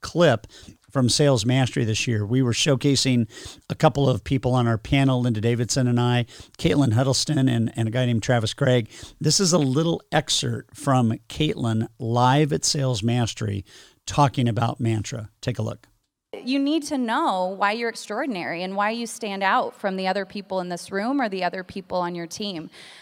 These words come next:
Speaker 2: because we all have innate abilities inside of us that make us special. So capitalizing on those strengths and finding a way to shine in your market is really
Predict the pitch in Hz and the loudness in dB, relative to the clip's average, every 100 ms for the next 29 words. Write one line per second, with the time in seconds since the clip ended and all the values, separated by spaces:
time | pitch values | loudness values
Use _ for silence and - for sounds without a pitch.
0 | - 233 226 233 240 - 226 269 311 226 | -10 -8 -6 -6 -8 0 4 6 4 2
1 | 185 170 175 - 190 180 185 214 - - | 0 0 -6 -6 -6 -4 -4 -6 -12 -16
2 | - 185 180 190 208 196 180 175 190 175 | -10 -8 -2 0 0 -4 -8 -10 -8 4
3 | 196 269 208 175 185 - 180 185 185 - | 6 6 2 -2 -4 -6 -6 -6 -8 -2
4 | 202 - - - - - - - 220 - | -4 -2 -8 -10 -12 -20 -20 -4 -4 -2
5 | 247 254 269 254 254 247 233 196 185 190 | 2 2 2 2 2 0 -2 -2 -2 -4
6 | - - 185 185 311 - - - 202 - | -6 -6 -4 -2 -2 -6 -14 -8 -6 -2
7 | 190 202 202 196 190 185 - 185 175 196 | -4 -4 -6 -4 -2 -4 -4 -4 -2 -2
8 | 220 196 185 180 175 180 262 277 - 202 | -4 -6 -4 -2 -2 -2 -4 -4 -6 -10
9 | 185 190 185 180 180 | -8 -6 -6 -6 -8